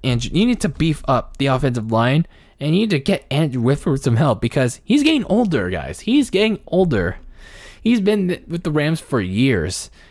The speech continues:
and he's not gonna be there forever. He's gonna retire at some point. And he's had,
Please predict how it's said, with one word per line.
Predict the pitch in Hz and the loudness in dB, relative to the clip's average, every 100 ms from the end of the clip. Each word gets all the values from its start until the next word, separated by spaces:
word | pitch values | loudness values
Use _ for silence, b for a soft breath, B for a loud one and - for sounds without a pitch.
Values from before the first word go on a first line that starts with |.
| b b b _ | b b b _
and | 135 135 131 120 | -4 0 0 -2
he's | - 170 170 | -2 0 2
not | 190 226 | 0 0
gonna | 240 | -2
be | 196 196 | 0 0
there | 175 160 | 2 0
forever. | - 127 120 73 | 0 0 0 -2
He's | 110 190 | -2 0
gonna | 214 208 | 0 2
retire | 170 - 165 | 0 0 0
at | 131 | 0
some | - 131 107 | -2 -4 -2
point. | 90 80 - - _ - b b - | -6 -8 -12 -20 _ -20 b b -2
And | 151 139 - _ | 0 -2 -6 _
he's | - 160 165 | -2 0 2
had, | 185 202 | 0 -2